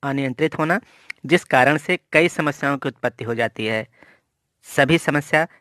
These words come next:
ठीक कर देंगी इसमें जो दवा बताई गई है। तो पूरा कंप्लीट पैकेज है पीरियड को ठीक करने का, हार्मोन को नियंत्रित करने का। तो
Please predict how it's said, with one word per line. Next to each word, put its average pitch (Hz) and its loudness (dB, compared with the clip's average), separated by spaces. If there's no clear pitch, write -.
ठीक - -4
कर 147 4
देंगी 143 -2
इसमें 156 -4
जो 143 0
दवा 131 4
बताई 117 -2
गई 117 -6
है। 123 -8
तो 165 2
पूरा 175 4
कंप्लीट 160 0
पैकेज 139 -2
है 131 -4
पीरियड 156 6
को 180 0
ठीक - -2
करने 143 2
का, 160 2
हार्मोन 143 0
को 185 -4
नियंत्रित 131 -4
करने 113 -6
का। 120 0
तो 139 6